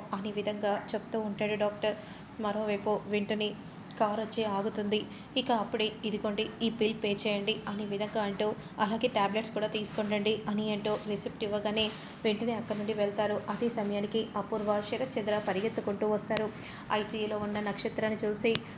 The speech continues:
"బావా, నా కూతురు బావా, నా కూతురు లేకుండా నేను బ్రతకలేను బావా. నా కూతురికి ఏమైనా అయితే నే-, నేను బ్రతకను బావా, నేను కూడా చచ్చిపోతాను బావా." "అపూర్వ, మన కూతురికి ఏం కాదు,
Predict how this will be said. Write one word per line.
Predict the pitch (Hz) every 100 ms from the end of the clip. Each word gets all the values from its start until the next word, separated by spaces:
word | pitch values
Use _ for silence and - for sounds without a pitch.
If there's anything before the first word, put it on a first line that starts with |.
| - 233
"బావా, | 220 208 233 -
నా | 240 254
కూతురు | 254 254 262 294
బావా, | 226 220 226 - 269
నా | 262 269 269
కూతురు | 240 240 262
లేకుండా | 247 220 233 226 233
నేను | 226
బ్రతకలేను | 214 214 226 254 233 220
బావా. | 214 208 214 - - - - 285 247
నా | 240
కూతురికి | 240 233 240 294 262
ఏమైనా | 247 226 226
అయితే | 214 -
నే-, | 240 240 - -
నేను | 277 269
బ్రతకను | - 220 247 285 277
బావా, | 233 - - 262
నేను | 233 233
కూడా | 294 285
చచ్చిపోతాను | 262 208 240 233 214 233
బావా." | 226 214 214 - - - - - -
"అపూర్వ, | 214 208 226 220 220 -
మన | 233 240
కూతురికి | 233 240 277 277 226
ఏం | 226
కాదు, | 226 208